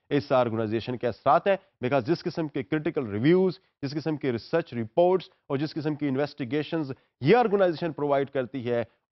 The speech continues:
वो हेल्प करती है मुख्तलिफ ऑर्गेनाइजेशंस को, मुख्तलिफ स्टेट्स को, कि वो अपनी policies in the line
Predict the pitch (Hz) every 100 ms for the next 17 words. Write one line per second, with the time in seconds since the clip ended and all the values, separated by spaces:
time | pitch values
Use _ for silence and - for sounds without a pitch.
0 | - 147 180 - 208 233 - 170 165 156
1 | 143 - 143 139 135 127 123 123 131 123
2 | 131 127 - _ 131 139 147 156 - -
3 | 139 131 - - 120 113 _ - 135 139
4 | 131 123 123 127 120 120 120 113 117 127
5 | 143